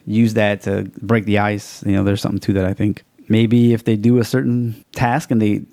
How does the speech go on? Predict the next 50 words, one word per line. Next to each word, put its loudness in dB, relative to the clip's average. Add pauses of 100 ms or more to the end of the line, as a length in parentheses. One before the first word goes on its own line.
complete 0
it -2 (120)
and 0
it's -4
kinda 0
hard 0
to -4
do, 0 (120)
they 0
get 2
a 0
t-shirt -4 (100)
or, -2
like, -2
a -2
branded -2
object -2
that 0
can -4
coincide 0
with -2
the -2
event. -2
That -2
could -8
be -2
pretty -6
cool -8
too. -2 (400)
You -2
know, 2
if -6
you 0 (140)
make 0
three 0 (120)
sandbags 0
into 2
the -2 (180)
cornhole 2
hole, 0
boom. 0 (120)
Wow, 0
that's -8
pretty 0
hard 2
to -4
do. 2
You 0
did 0
it. -4